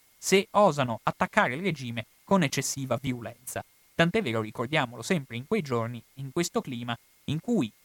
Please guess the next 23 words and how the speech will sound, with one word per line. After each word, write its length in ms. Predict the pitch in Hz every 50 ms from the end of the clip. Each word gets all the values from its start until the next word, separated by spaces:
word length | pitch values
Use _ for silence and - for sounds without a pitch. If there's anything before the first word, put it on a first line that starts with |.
| _ _ -
il 300 | - 160 151 131 123 120
Gazzettino, 640 | - 127 139 139 - 127 - - 240 240 175 131 113
un 160 | 107 120 131
giornale 320 | 123 120 120 147 165 156 127
come 160 | - 131 123
il 60 | 123
Gazzettino 520 | - 123 127 135 - - - 226 196 135 -
che 100 | - 139
si 120 | - 175
trovava 380 | - 170 208 226 202 139 117 - -
a 100 | - 135
dover 320 | 135 131 147 175 170 -
cambiare 640 | - 143 131 131 143 170 185 175 139 117 110 107 117
direttore, 640 | 143 160 202 226 208 - - - 117 120 113 117 117 _ _ _ _ _ _ _ _ _ _ _ _ _ _ _ -
di 220 | - 139 147 165
fronte 280 | - 220 233 233 - 175
alla 120 | 143 127
scelta, 600 | - - - 269 247 156 117 - - 110 131 160
ecco, 300 | 165 - _ - 117 - _ _ _ _ _ _ _ _ _ _ _ _
che 80 | - 156
era 80 | 135 131
stata 220 | - 147 127 -
fatta 400 | - - 185 226 - - - -